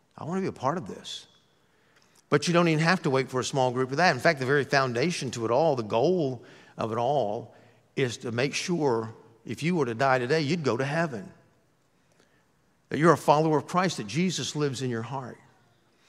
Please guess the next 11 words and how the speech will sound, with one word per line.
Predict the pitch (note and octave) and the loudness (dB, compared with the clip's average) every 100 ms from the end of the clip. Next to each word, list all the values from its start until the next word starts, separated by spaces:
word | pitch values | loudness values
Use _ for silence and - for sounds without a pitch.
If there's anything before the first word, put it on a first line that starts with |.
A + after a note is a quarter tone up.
| - _ | -20 _
Here's | G#3 F3+ | -2 0
what | E3+ - | 0 -2
Jesus | C#3 B2 - - | -4 -4 -6 -10
did. | G#2 G2+ - - _ _ _ _ _ _ _ _ _ - _ _ _ - | -10 -12 -14 -20 _ _ _ _ _ _ _ _ _ -20 _ _ _ -2
Jesus | C#3 A3 F#3 D#3+ B2+ | 4 4 4 0 0
went | B2+ - | -4 -4
to | |
the | D3 | -8
cross | C#3+ - A2+ G#2+ G#2+ - A2+ | -6 -2 0 0 -4 -10 -10
and | G#2 G2+ | -8 -2
died | A2 G#2 F2+ F#2+ F#2+ | -2 -2 -6 -10 -12